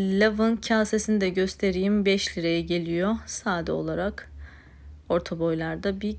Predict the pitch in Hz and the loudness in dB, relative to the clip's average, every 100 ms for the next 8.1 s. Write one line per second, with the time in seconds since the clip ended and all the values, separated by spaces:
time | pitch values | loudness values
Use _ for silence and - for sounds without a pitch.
0 | - 214 175 170 - 175 247 - - - | -4 0 0 -2 -2 -2 -2 -8 -18 -16
1 | - 233 220 208 196 175 175 175 190 - | -6 0 2 2 2 0 -2 -6 -8 -8
2 | - 175 175 175 175 233 - - - - | -8 -6 -6 -4 -4 -6 -8 -20 -18 -18
3 | - - - - - - - - - - | -18 -18 -20 -18 -18 -18 -18 -20 -20 -20
4 | - - - - - - - - - - | -20 -20 -20 -20 -18 -18 -18 -20 -20 -20
5 | - - - - - - 71 - - - | -20 -20 -18 -18 -18 -20 -20 -20 -20 -18
6 | - - - - - - - - 240 233 | -18 -18 -18 -18 -18 -20 -18 -2 2 4
7 | 233 240 233 226 226 240 233 214 202 247 | 4 2 2 0 2 4 4 4 2 2
8 | - | -4